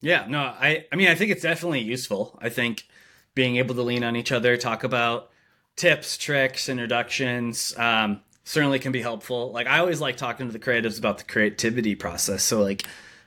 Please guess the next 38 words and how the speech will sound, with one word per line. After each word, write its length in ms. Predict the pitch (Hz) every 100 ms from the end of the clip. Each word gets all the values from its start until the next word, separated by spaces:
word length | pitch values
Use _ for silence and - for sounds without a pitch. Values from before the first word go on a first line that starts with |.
| -
at 100 | 104
this 200 | 135 -
last 280 | 123 110 -
WealthCon, 520 | 110 120 - 101 101
I 80 | 101
got 160 | 104 101
to 100 | 110
meet, 360 | 104 101 101
um, 380 | 104 101 98 98 - - - - -
one 140 | 120
of 60 | 104
the 80 |
podcast 520 | 95 110 107 107 101 -
editors 540 | 95 98 98 98 -
who, 480 | - 107 98 98 98
his 140 | - 107
name's 160 | 104
Colby, 540 | - 120 110 110 110 110
and 280 | 107 101 104
he, 380 | 107 104 101 - _ _ _
I 40 |
was 100 | 120
talking 280 | - 139 135
to 60 | 135
him 60 |
about 200 | 127 120
the 60 | 120
intros 440 | 117 147 104 -
'cause 120 | - 113
I 40 |
was 100 | 104
like, 120 | 107
"Dude, 260 | 98 131 104
those 280 | 101 120 117
intros 540 | - 120 - 110 95
you 80 | 98
do 200 | 95 101
are 180 | 90 82